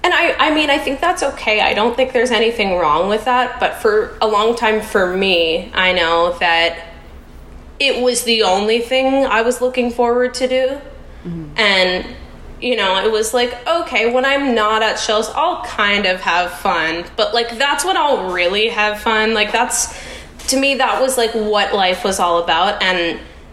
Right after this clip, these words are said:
Speaker 1: you know, I'm, I'm happy to say that I can still go to shows today and have a wonderful time, but, you know, there are other things I want to do in life, and there are other things that make me happy too. So I think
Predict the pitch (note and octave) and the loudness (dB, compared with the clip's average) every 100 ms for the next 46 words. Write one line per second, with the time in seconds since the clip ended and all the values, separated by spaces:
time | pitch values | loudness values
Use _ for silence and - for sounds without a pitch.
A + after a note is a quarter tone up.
0 | - G#3+ F#3+ F3 F#3 F#3 F3 - F#3 F3+ | -6 -2 2 2 0 0 -2 -4 -4 -2
1 | G3 G3 A#3 G#3+ A3 G#3 G3 F#3 - F3+ | -2 0 0 0 0 0 0 0 0 -2
2 | F3+ - G3 - G3+ G3+ - E3+ F3+ G3+ | -2 -6 -6 -2 -2 -2 0 0 2 0
3 | - G3 G3 - F#3+ F#3 F#3 F#3 - F#3 | 0 0 -2 -2 0 2 0 -2 0 0
4 | F#3+ F#3 F3+ F#3 - F#3 - F3+ F#3+ A#3+ | 2 2 2 0 0 -2 0 2 2 2
5 | B3 - - - A3 - - A#3+ G#3+ G#3+ | 0 -8 -8 -2 -2 -2 -6 -2 0 0
6 | A#3 B3+ B3 G#3 G#3+ G#3+ G#3 G3 F#3 F3 | 0 0 0 0 0 0 -2 0 0 0
7 | D3+ - F#3+ F3+ E3 E3 D3+ C#3+ D3 - | -2 -4 -4 0 0 0 -2 -4 -4 -4
8 | D3 D#3+ F#3 - - - F#3 F#3 F3+ F#3 | -4 -4 -8 -14 -8 0 2 2 2 2
9 | F#3 F3+ F3 F3 - E3 D#3+ - - - | 2 2 2 2 0 0 2 -2 -8 -18
10 | - - - F3+ F3 F#3 F3 D#3+ D3+ E3+ | -20 -12 -2 -2 0 0 0 0 0 -2
11 | E3+ E3 G3+ A3+ G3 D3 E3 - - - | -2 0 2 2 0 0 -2 -6 -18 -20
12 | - - - F#3 G#3 F#3+ - | -20 -8 -4 -2 -2 -4 -8